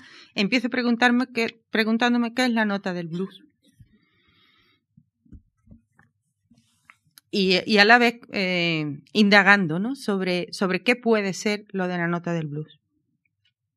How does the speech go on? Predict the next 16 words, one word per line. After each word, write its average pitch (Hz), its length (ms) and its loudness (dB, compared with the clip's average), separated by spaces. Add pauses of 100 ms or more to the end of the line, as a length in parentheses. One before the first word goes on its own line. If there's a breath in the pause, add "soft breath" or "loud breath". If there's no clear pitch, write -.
(680 loud breath)
¿Qué 262 220 10
es 269 120 2
la 233 140 6
nota 233 300 4
del 214 160 0
blues 269 460 -2
sino 214 280 2
la 196 120 2
disidente, 180 760 -4 (500)
la 190 240 4
que 190 100 -4
desconcierta, 175 880 -6 (300)
la 175 140 -2
que 175 100 -4
se 165 120 -4
infiltra, 151 680 -6